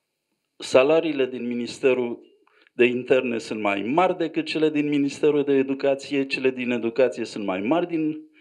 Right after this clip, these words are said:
decât cele din, uh, Ministerul Culturii. La muncă, la aceeași muncă, acești oameni au salarii diferite, oricum destul de mici. Și, uh, în fine, nu despre lamentație e vorba, ci despre calitatea acestor oameni.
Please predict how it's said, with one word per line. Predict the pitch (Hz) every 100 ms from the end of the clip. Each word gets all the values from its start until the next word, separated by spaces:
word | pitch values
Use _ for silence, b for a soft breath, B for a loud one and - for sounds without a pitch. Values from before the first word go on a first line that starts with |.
| b b b
decât | - 135 135 131
cele | 143 131
din, | 131 131
uh, | 127 123 120
Ministerul | 120 117 - 123 120
Culturii. | 120 107 117 113 101 B B B B B B B
La | - 117 120
muncă, | 170 185 160 135 120 113 113 110
la | 120
aceeași | 120 196 156 135
muncă, | 190 180 165 160 147
acești | 143 160 -
oameni | 147 143
au | 139
salarii | 139 131 131 120
diferite, | 113 110 127 156
oricum | 160 139 156 165 127
destul | 117 - 110
de | 98
mici. | 95 113 - - _ _ _ _ _ b b b b b b _ _ -
Și, | - 127 120 120 117 113
uh, | 110 B B B B
în | 113
fine, | 139 120 110
nu | 113 123
despre | 110 107 - 107 98 101 - - _ _ 110
lamentație | 113 107 104 117 - 104
e |
vorba, | 104 123 135 131
ci | -
despre | 120 117 - 113
calitatea | - 110 107 113 101 95
acestor | 92 95 - 90
oameni. | 87 -